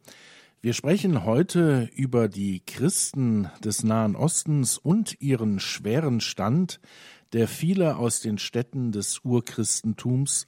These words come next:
auswandern lässt. André Stiefenhofer befragte hierzu Reinhard Backes, Länderreferent von Kirche in Not. Dieses Gespräch wurde kurz vor den terroristischen Angriffen der Hamas auf Israel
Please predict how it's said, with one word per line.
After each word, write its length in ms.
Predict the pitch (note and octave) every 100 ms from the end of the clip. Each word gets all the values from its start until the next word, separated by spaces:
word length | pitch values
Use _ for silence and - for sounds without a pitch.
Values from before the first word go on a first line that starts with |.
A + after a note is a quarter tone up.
| _
auswandern 720 | A2 A#2 - G2+ G2 F2+ E2+
lässt. 480 | C#2+ - - - - _ _ - - - _ -
André 320 | A#2 A#2 A2+
Stiefenhofer 800 | - F#3 G#3 F3 D3+ D3 C#3+ B2+
befragte 640 | A2 G#2+ - A2 A#2+ -
hierzu 720 | A2+ A#2+ A#2 - - A2 G2 F#2+
Reinhard 540 | F2 A2 G#2 F#2+ -
Backes, 540 | B2 C#3 D#3+ C#3 - - - - - _
Länderreferent 1160 | F#2 A2 F3+ D3 C#3+ A2+ A2 A2+ F#2+ F#2+ F2+
von 380 | - A#2 B2+ C3+
Kirche 520 | - G#2 G2 F#2+ -
in 300 | A2+ - D3+
Not. 420 | C#3 E2 D2 - _ _ _ _ _ _
Dieses 340 | F#2+ F#2 F#2+ -
Gespräch 840 | F2+ - - C#3 G3+ - - - - -
wurde 300 | G#2 G2+ G2
kurz 440 | - D3 E3 -
vor 260 | - D3 F3+
den 280 | D#3+ D3 C3
terroristischen 920 | B2 A2 G#2 A2 - A2+ G#2+ G#2 G2+
Angriffen 580 | - F#2+ G2 F#2+ - G#2
der 200 | F2+ E2+
Hamas 480 | F#2+ F2+ F2+ - - _ - _
auf 340 | _ B2 C3 -
Israel 720 | G2+ G2 - F#2 - A#2 C#3+